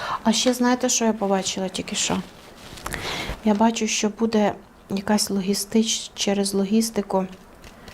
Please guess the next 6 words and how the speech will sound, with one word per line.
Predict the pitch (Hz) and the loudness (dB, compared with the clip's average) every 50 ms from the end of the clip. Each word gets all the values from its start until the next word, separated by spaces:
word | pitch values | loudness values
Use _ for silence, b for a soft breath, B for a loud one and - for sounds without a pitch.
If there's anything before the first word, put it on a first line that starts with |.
| B B B B - | B B B B -8
чи | - - - 196 | -4 0 2 2
нова | 196 202 208 202 202 190 | 2 2 2 2 0 0
почта, | 196 - - 220 220 220 - - 190 | 0 2 2 2 2 2 0 -4 -6
чи | 196 - - - | -4 -2 -2 0
ящики | 190 185 208 220 233 247 240 - - - 202 - - 185 | 2 4 4 4 4 4 2 0 -4 -4 -6 -8 -8 -8
якісь, | 185 180 180 - - 185 180 - - - | -8 -8 -8 -8 -6 -4 -2 -2 -4 -4